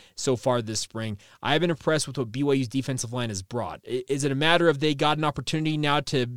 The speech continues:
make more plays in the backfield? Are they able to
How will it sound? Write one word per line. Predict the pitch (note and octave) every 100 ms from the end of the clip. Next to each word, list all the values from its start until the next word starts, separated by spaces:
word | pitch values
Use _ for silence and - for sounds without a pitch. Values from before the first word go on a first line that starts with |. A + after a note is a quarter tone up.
| C#3
make | D3 D3 C3+
more | C#3 C#3+ D3+ D3+ D3
plays | - C#3 D3 G3 G3+
in | G#3
the |
backfield? | F#3+ G3 G3 F#3 G3 G3+
Are | F#3
they | D3+
able | C#3 D#3 D3+
to | C#3+